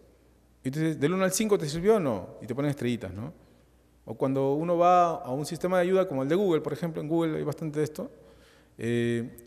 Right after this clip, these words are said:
me presentan mi, la ayuda, ¿sí? Y al final, cuando terminé, te ponen una pregunta, te, te, te dicen, "¿te sirvió el artículo o no te sirvió? Si no te sirvió, ¿qué te gustaría que tenga de más?". Y tú llenas, ¿no? Y eso genera bastante información, de hecho genera muchos registros.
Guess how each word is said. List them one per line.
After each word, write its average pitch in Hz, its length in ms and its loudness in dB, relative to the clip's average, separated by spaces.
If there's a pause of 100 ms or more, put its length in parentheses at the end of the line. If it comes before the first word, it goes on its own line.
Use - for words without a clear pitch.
(120)
me 135 140 2
presentan 160 460 0
mi, 175 140 -2
la 139 160 0
ayuda, 180 400 6 (320)
¿sí? 180 420 -6
Y 135 100 2
al 131 100 2
final, 160 320 2
cuando 156 160 2
terminé, 156 480 -2 (640)
te 127 100 -2
ponen 151 280 0
una 151 300 0
pregunta, 135 400 -2
te, 123 100 -12
te, 110 640 -10
te 110 80 -8
dicen, 110 240 -10
"¿te 127 140 -4
sirvió 123 260 -2
el 160 80 2
artículo 180 440 -2
o - 20 0
no 123 120 0
te 113 120 -8
sirvió? 98 420 -10 (480)
Si - 140 -8
no 147 100 0
te 165 80 0
sirvió, 139 580 0
¿qué 156 120 0
te 151 100 -4
gustaría 123 500 -4
que 110 120 -10
tenga 113 280 -8
de 98 80 -10
más?". 90 300 -14 (160)
Y 113 80 -10
tú 127 120 -6
llenas, 95 300 -4
¿no? 123 160 -10 (420)
Y 120 180 -2
eso 226 560 -2
genera 156 300 -2
bastante 151 340 -4
información, 117 540 -6
de 135 80 -4
hecho 147 160 -8
genera 143 240 -8
muchos 151 280 -10
registros. 110 520 -12